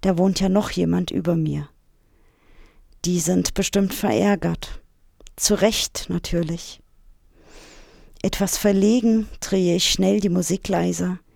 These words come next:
setze mein unschuldigstes Lächeln auf, öffne vorsichtig die Tür und möchte eine Entschuldigung hervorbringen.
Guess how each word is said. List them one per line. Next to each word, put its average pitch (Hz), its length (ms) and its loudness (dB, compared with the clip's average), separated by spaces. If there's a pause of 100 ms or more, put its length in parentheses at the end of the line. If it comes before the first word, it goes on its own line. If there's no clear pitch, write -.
(480)
setze 214 340 0
mein 202 200 4
unschuldigstes 220 920 2
Lächeln 190 400 0
auf, - 500 -4 (680)
öffne 170 260 0
vorsichtig 214 640 0
die 170 140 -6
Tür 214 420 0 (500)
und 135 160 -4
möchte 170 400 2
eine 170 280 0
Entschuldigung 208 760 2
hervorbringen. 165 800 -6